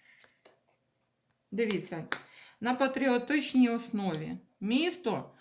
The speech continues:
повинно бути повністю проукраїнським, п-, патріотичним, налаштованим на те, щоб залишатися в складі України, безумовно. Багато уваги потрібно приділяти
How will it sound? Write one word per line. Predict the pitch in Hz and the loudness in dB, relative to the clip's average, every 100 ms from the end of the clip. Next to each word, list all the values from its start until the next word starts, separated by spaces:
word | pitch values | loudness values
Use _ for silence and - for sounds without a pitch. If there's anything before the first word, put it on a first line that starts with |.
| - - _ | -20 -20 _
повинно | - 220 247 277 269 226 | -4 0 2 4 4 2
бути | 208 233 220 | 0 -2 -2
повністю | 202 247 262 247 247 - 226 214 202 190 | -2 0 2 4 2 -2 -2 0 0 0
проукраїнським, | 233 233 226 220 202 220 254 254 - 202 190 - - - | 0 2 0 0 2 6 8 8 4 -4 -4 -6 -20 -8
п-, | 196 190 190 185 180 | -2 0 2 0 -2
патріотичним, | 220 214 226 214 208 233 254 254 190 180 175 - - - - | -4 -4 -2 -2 -2 0 0 0 -4 -4 -6 -16 -20 -18 -8
налаштованим | 196 214 214 - 254 233 220 214 202 | -4 -2 -2 0 2 4 2 0 -2
на | 196 | -2
те, | 233 233 | 0 0
щоб | 233 185 | 0 -4
залишатися | 185 190 196 226 220 214 190 - 190 175 156 - - - | -4 -4 -2 0 0 0 -4 -2 -2 0 -4 -8 -20 -14
в | - | -6
складі | 220 208 196 190 | -2 0 2 2
України, | 185 180 185 240 269 220 | 0 -2 0 4 4 4
безумовно. | 185 202 208 196 196 180 156 156 156 | 2 0 0 -2 -2 -2 -2 -6 -8
Багато | 160 208 254 254 247 | -6 -2 0 0 0
уваги | 220 226 269 254 | 0 2 4 4
потрібно | 220 202 233 214 220 214 | 2 -2 -2 -2 -2 -4
приділяти | 202 190 208 208 233 - 208 196 | -4 0 2 2 0 0 -2 -4